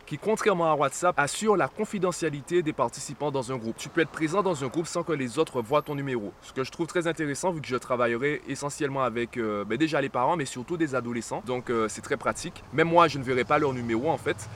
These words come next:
Ils seront juste présents dans le groupe. C'est intéressant. Et, euh, ça me permet vraiment déjà de travailler de chez moi et de supprimer la contrainte géographique. On a juste à, déjà que je travaillerai essentiellement le week-end,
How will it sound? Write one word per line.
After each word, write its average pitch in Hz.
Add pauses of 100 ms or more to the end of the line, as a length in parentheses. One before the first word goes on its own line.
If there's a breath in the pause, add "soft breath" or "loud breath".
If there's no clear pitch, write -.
(140 loud breath)
Ils 107
seront 123
juste 139
présents 127
dans 117
le 113
groupe. 107 (320)
C'est -
intéressant. 151 (800 loud breath)
Et, 143
euh, 127
ça 160
me 175
permet 180
vraiment 151
déjà 135
de -
travailler 113
de 123
chez -
moi 117
et 139
de 135
supprimer 156
la 156
contrainte 147
géographique. 120
On 127
a 139
juste 202
à, 170
déjà 156
que -
je -
travaillerai 143
essentiellement 147
le 131
week-end, 131